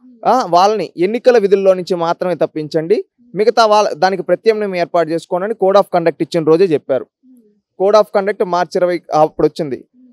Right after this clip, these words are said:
పదిహేను రోజుల పైన ఉంది. జగన్మోహన్ రెడ్డి గారు ఈ రోజుకి పదహా-, ప-, పద్నాలుగు రోజుల దాకా అవుతోంది. జగన్మోహన్ రెడ్డి గారు ప్రత్యామ్నాయం ఎందుకు ఏర్పాటు చేసుకోలేదు ఈ పది రోజుల్లో? దీనికి సమాధానం చెప్పమనండి.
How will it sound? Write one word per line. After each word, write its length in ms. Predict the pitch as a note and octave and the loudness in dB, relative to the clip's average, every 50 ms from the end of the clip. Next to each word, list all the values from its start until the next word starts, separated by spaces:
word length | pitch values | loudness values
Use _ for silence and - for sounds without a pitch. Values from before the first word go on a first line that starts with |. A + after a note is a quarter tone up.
| _ _ _ - | _ _ _ -2
పదిహేను 360 | D#3 D#3+ F3+ F3+ F3+ E3+ E3+ | -2 0 0 0 0 0 -2
రోజుల 260 | D3+ D#3+ F3+ G3 F#3+ F3+ | 0 -2 -2 0 -2 -2
పైన 260 | D#3 D#3+ D#3+ D#3 D3+ | 0 0 0 0 -2
ఉంది. 300 | C3+ B2+ A#2+ A#2 - - _ _ _ - - _ _ _ _ _ _ _ _ _ _ _ _ C#3 | -8 -10 -12 -14 -18 -18 _ _ _ -20 -20 _ _ _ _ _ _ _ _ _ _ _ _ -8
జగన్మోహన్ 540 | B2+ D3 D3 E3 F3+ F#3+ F#3+ F#3 F3+ F3+ E3+ | -4 -2 -2 -2 -2 0 0 0 0 0 -2
రెడ్డి 180 | F3 D#3+ E3 | -2 -2 0
గారు 460 | D#3+ D#3+ D3+ D3 F3+ G#3+ A3+ G#3+ - _ - | 0 2 2 2 4 2 2 0 -2 _ -10
ఈ 60 | D3+ D3 | -8 -2
రోజుకి 300 | E3 E3+ F3 E3+ F3+ F3+ | 0 0 2 2 0 -2
పదహా-, 300 | - D3+ D3 D#3 D#3+ D#3 | 0 0 0 2 2 0
ప-, 300 | D3+ - D#3 D3+ D3 C#3+ - | 0 2 2 2 2 2 0
పద్నాలుగు 360 | D#3 C#3 D3+ D#3+ D#3 D3+ D3+ | -2 -2 -2 -4 -2 0 0
రోజుల 220 | E3 E3 E3 E3+ | 0 0 0 0
దాకా 200 | D#3+ D3 C3+ C#3+ | 0 -2 -2 -2
అవుతోంది. 320 | C3+ B2 B2+ B2 B2 B2 B2 _ _ _ _ _ _ - | -6 -8 -8 -12 -12 -14 -20 _ _ _ _ _ _ -8
జగన్మోహన్ 580 | C3+ D3+ E3 F#3 G3+ A3 G#3+ G#3 F#3+ F#3 F3+ E3 | -2 -2 -2 -2 -2 -4 -2 -2 -2 -2 -4 -4
రెడ్డి 160 | E3 D3 D3+ | -4 -4 -2
గారు 340 | D3 C#3+ C#3+ E3+ G#3 C#4+ - _ _ _ _ _ - | -2 0 -2 -2 -4 -6 -8 _ _ _ _ _ -4
ప్రత్యామ్నాయం 500 | F3 F3+ - - G#3 G#3 G3 F#3+ F#3+ F#3 | -4 -2 0 -2 -2 -2 -2 -6 -4 -4
ఎందుకు 240 | E3+ D#3+ E3+ E3 E3+ | -2 -2 -2 2 2
ఏర్పాటు 320 | D#3 C#3+ - D3 C#3+ C3 | 0 2 2 0 0 2
చేసుకోలేదు 460 | C3 C3+ C3 - - D3 C#3 C3+ C3 | 0 -2 -2 -2 -4 -2 -2 -2 -2
ఈ 40 | C3+ | -4
పది 180 | C3 C#3 C3+ C3+ | -2 -2 0 0
రోజుల్లో? 400 | C#3 C3+ C3 C3 C3 C#3+ D3 D#3 _ _ _ _ _ _ _ _ _ _ _ _ _ - | 0 0 -2 -2 -4 -4 -6 -8 _ _ _ _ _ _ _ _ _ _ _ _ _ -8
దీనికి 220 | D#3+ E3+ F3 D#3 | -8 -8 -8 -8
సమాధానం 500 | - F3+ E3+ F3 F#3 F#3 F#3 F3 E3+ D#3 | -10 -10 -8 -6 -4 -4 -4 -4 -2 -4
చెప్పమనండి. 460 | D3+ - - D3 C#3+ C#3+ C#3+ D3+ E3 | -4 -4 -4 -8 -8 -8 -8 -10 -14